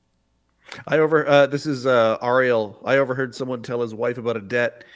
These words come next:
and it was a privilege to see that moment. Lauren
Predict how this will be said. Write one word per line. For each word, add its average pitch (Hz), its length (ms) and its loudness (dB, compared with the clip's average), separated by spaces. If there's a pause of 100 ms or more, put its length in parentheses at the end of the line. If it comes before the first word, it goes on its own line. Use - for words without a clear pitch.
(140)
and 123 80 -8
it 123 40 -8
was 117 120 -10
a 117 40 -12
privilege 127 420 -6
to 117 120 -12
see 127 160 -10
that 113 180 -4
moment. 120 380 -8 (1080)
Lauren 135 520 -4